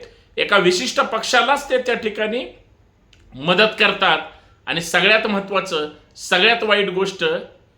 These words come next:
की सरसगट त्या ठरलेल्या नियोजित उमेदवाराचंच त्या ठिकाणी बटन दाबलं जातं. हे सगळ्यात घातकी आहे, हे सगळ्यात भयंकर आहे आणि हे सगळं महाराष्ट्रात घडलंय.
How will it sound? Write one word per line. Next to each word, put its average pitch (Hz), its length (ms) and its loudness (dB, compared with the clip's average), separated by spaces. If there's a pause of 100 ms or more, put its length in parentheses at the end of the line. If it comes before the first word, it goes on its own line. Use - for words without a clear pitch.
(840)
की 139 60 -14
सरसगट 208 580 2 (760)
त्या 220 340 4 (960)
ठरलेल्या 226 540 4
नियोजित 220 460 2 (120)
उमेदवाराचंच 196 720 0
त्या 196 80 0
ठिकाणी 185 380 -4
बटन 175 380 -2
दाबलं 170 300 2
जातं. 151 420 -2 (440)
हे - 180 -2
सगळ्यात 175 440 2
घातकी 165 500 -4
आहे, 135 260 -2 (880)
हे 175 100 0
सगळ्यात 196 460 2
भयंकर 202 520 2
आहे 170 500 -2 (140)
आणि 160 160 -4
हे 175 260 0
सगळं 180 360 -4
महाराष्ट्रात 170 560 0
घडलंय. 156 500 -4